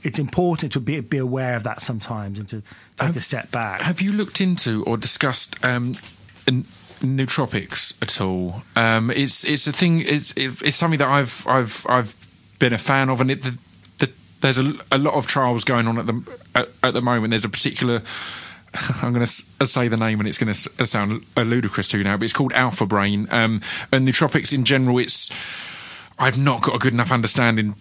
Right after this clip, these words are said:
Speaker 2: to discuss it, but, um, I took it when I was learning a song of mine backwards, and it, it, it's generally s-,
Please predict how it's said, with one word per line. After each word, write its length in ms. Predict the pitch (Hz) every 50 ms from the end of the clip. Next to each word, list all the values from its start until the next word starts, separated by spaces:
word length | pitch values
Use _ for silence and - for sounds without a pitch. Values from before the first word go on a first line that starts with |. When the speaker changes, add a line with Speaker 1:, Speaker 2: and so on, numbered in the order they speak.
| -
Speaker 2:
to 120 | - - 127
discuss 460 | 104 110 - - - 143 131 - -
it, 140 | - - 104
but, 140 | 107 117 107
um, 480 | 92 120 120 117 117 113 113 113 123 - - - -
I 160 | 127 143 139
took 240 | - - 139 - -
it 140 | 123 95 110
when 160 | 117 123 120
I 180 | 113 117 113 110
was 500 | 107 104 113 113 110 107 98 - - - - - - - -
learning 600 | 127 120 117 120 120 120 117 113 110 107 107 110 - -
a 80 | -
song 220 | - - 131 117 110
of 100 | 101 110
mine 200 | 113 104 104 98
backwards, 680 | 120 123 - - - 110 95 90 90 - - - - -
and 400 | 117 104 101 101 101 104 95 90
it, 80 | - - 117 110 90 90
it, 640 | 85 80 80 - - - 120 - - 101 - -
it's 240 | 131 127 123 - -
generally 720 | - - 131 127 135 135 131 127 120 120 117 113 107 - - - - - - - - - - - - - _ - - - -
s-, 880 | - - - - - - - - - - - - - - - - -